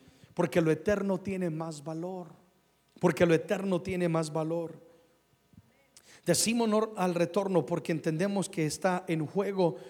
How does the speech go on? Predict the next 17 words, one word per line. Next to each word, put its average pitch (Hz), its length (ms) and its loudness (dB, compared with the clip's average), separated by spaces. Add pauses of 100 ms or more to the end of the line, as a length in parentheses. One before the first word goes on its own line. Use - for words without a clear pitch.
(200)
nuestra 175 360 -2
eternidad. 156 720 -6 (840)
La 180 160 2
vida 247 220 2
es 233 100 -2
como 202 240 0
una 214 120 2
sombra, 160 640 -4 (160)
nada 160 360 -4
más, 139 440 -10 (380)
comparada 175 880 2
a 165 80 -6
lo 156 200 -4
que 160 180 0
es 160 80 -2
la 160 120 0
eternidad. 147 640 -2